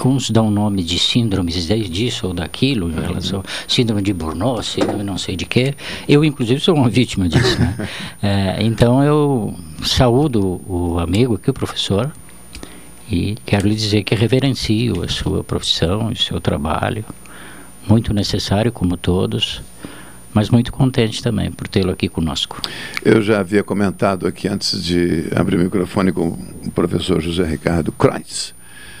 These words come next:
Speaker 3: que s-, eu costumo fazer muitas brincadeiras aqui, as pessoas que participam do programa também, né? E sexta-feira, professor, n-, é um dia que normalmente nós dedicamos às artes, é,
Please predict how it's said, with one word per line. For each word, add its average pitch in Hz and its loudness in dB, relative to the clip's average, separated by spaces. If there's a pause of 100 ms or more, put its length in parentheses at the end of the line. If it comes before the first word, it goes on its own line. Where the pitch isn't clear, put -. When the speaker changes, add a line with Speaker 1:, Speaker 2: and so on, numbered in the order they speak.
(280)
Speaker 3:
que 107 4
s-, - -6 (840)
eu - 2
costumo - 0
fazer 110 2
muitas 98 0
brincadeiras 95 0
aqui, 101 2
as 104 0
pessoas - -2
que - -12
participam - 0
do 104 0
programa 139 2
também, 208 2 (260)
né? 127 2 (600)
E 123 6
sexta-feira, 113 0
professor, 95 -2
n-, 139 0 (120)
é 135 4
um 147 0
dia 107 0
que 113 0
normalmente 127 2
nós 117 4
dedicamos 113 0 (240)
às 104 2
artes, - -2 (680)
é, 101 2